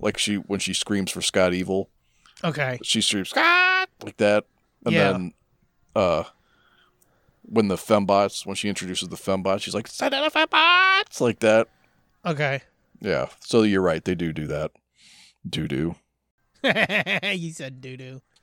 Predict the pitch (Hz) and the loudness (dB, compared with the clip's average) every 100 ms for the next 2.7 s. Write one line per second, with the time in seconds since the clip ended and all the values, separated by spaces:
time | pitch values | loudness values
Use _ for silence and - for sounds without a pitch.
0 | _ 170 131 110 139 135 147 - 101 - | _ 4 4 4 2 2 -2 -4 -6 -2
1 | 147 147 92 80 - - - - _ _ | -2 -2 -8 -10 -16 -20 -20 -20 _ _
2 | 240 196 202 175 - _ 160 | 0 2 2 0 -6 _ -14